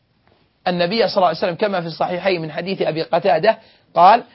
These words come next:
"كان رسول الله صلى الله عليه وسلم يصلي في الركعتين، يصلي في الظهر في الركعتين الأوليين بفاتحة الكتاب وسورة"،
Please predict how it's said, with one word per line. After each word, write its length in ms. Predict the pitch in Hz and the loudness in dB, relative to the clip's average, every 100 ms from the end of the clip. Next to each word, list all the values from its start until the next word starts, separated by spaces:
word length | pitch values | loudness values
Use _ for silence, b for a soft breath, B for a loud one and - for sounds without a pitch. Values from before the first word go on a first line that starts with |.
| b | b
"كان 200 | 214 226 | 4 6
رسول 300 | 214 196 202 | 4 2 0
الله 140 | 190 175 | 0 0
صلى 100 | 196 | -2
الله 80 | |
عليه 100 | 175 | -2
وسلم 240 | 165 175 165 | -2 -2 -2
يصلي 480 | 165 226 220 185 160 | -2 0 0 0 -2
في 100 | 180 | -4
الركعتين، 680 | - - - 175 214 170 | -4 -4 -2 -2 -2 -4
يصلي 400 | 160 226 214 175 | -4 -2 -2 -4
في 80 | 160 | -6
الظهر 360 | 156 160 170 165 226 - b b | -6 -4 -2 -2 -6 -8 b b
في 100 | 190 | 0
الركعتين 540 | 175 185 160 190 214 | 2 0 -2 0 0
الأوليين 600 | 175 180 190 175 233 190 | 0 -2 0 0 -2 -4
بفاتحة 600 | 170 170 190 175 226 208 196 | -6 0 0 2 0 0 -2
الكتاب 560 | 180 196 208 190 175 | -4 -2 0 0 0
وسورة"، 1400 | 180 180 160 - _ _ _ _ _ - - 262 202 135 | 2 2 2 -2 _ _ _ _ _ -12 -4 0 0 -2